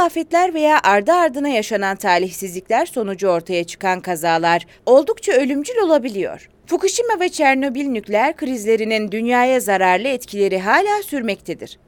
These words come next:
Yenilenebilir enerji kaynaklarının çevreye etkisi diğer iki kaynağa göre yok denecek kadar azdır. Fakat diğerlerine kıyasla verimi oldukça düşük, maliyeti oldukça fazladır.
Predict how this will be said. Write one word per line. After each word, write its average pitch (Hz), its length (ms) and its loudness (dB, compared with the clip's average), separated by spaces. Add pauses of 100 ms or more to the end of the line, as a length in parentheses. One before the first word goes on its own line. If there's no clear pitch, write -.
(180)
Yenilenebilir 381 760 0
enerji 220 400 0
kaynaklarının 226 840 -2
çevreye 196 520 -2
etkisi 185 500 -4 (260)
diğer 320 360 4
iki 311 220 -2
kaynağa 285 480 0
göre 247 260 0
yok 220 340 0
denecek 233 420 -4
kadar 254 260 0
azdır. 214 480 0 (340)
Fakat 233 340 0 (100)
diğerlerine 226 580 0
kıyasla 175 580 -2
verimi 185 320 -2
oldukça 185 580 -4
düşük, 269 340 -12 (240)
maliyeti 294 580 0
oldukça 277 540 0
fazladır. 226 600 -2